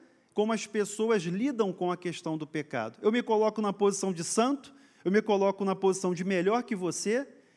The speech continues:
e assim, como eu não sou pecador, mas você é, em vez de abrir um diálogo, em vez de abrir uma conversa, em vez de nós termos uma discussão relevante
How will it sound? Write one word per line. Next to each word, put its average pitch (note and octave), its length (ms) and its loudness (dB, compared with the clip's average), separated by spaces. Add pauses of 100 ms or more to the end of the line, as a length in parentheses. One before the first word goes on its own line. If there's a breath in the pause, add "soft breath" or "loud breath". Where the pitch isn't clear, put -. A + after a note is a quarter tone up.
e G3 100 4
assim, G#3+ 480 0
como A3+ 200 2
eu A#3 40 0
não C#4+ 160 4
sou B3 200 0
pecador, G#3+ 520 0
mas E3 120 0
você F3+ 280 0
é, E3+ 380 0 (360 soft breath)
em E3 60 0
vez B3+ 240 2
de C4 60 2
abrir C4 260 0
um C#4+ 100 2
diálogo, G3 580 0
em E3+ 40 0
vez A3+ 160 2
de B3 80 0
abrir A3 180 -2
uma C4 140 -2
conversa, G#3 720 0 (220 loud breath)
em E3 60 -2
vez A3+ 180 4
de A3+ 80 -2
nós A#3 220 2
termos A#3 400 2 (160 loud breath)
uma A3+ 160 4
discussão A#3+ 600 0
relevante A3 760 2